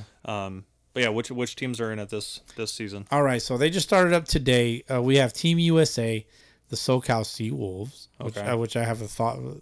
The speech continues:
Speaker 2: a something, something about the SoCal Seawolves. Uh, we have the Giants, the Cochinos, <laughs> the Hot Funk. What up, Hot Funk?
Speaker 1: <laughs>
Speaker 2: Welcome back.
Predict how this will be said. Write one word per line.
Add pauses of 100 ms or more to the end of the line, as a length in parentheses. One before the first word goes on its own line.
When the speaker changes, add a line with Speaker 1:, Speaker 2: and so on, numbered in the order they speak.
Speaker 2:
a
something,
something
about
the
SoCal
Seawolves. (440)
Uh,
we
have
the
Giants,
the
Cochinos, (140)
<laughs>
the
Hot
Funk.
What
up,
Hot
Funk?
Speaker 1:
<laughs>
Speaker 2:
Welcome
back.